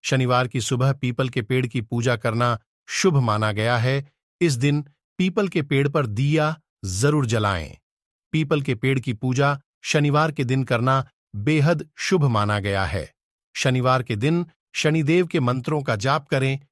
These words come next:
जिससे आपकी कुंडली में साढ़े साती का प्रभाव कम होगा। शनिवार के दिन शनि चालीसा का पाठ करना बहुत फलदायी माना गया है। ऐसा करने से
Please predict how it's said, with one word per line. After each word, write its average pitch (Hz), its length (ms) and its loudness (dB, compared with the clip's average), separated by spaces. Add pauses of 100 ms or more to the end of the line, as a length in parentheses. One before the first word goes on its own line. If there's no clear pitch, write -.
(220)
जिससे 170 420 0 (120)
आपकी 147 400 0
कुंडली 156 520 0
में 107 260 0 (240)
साढ़े 156 400 2
साती 165 320 -2
का 143 140 0
प्रभाव 123 560 0 (300)
कम 143 160 2
होगा। 90 480 -6 (200)
शनिवार 110 480 0
के 113 120 -6
दिन 175 280 0 (340)
शनि 180 320 2
चालीसा 139 520 0
का 123 140 -2
पाठ 143 320 0
करना 117 460 -2 (360)
बहुत 170 320 2
फलदायी 135 400 0
माना 98 280 -2
गया 90 220 -4
है। 76 320 -8 (640)
ऐसा 123 260 0
करने 113 320 -2
से 170 240 -2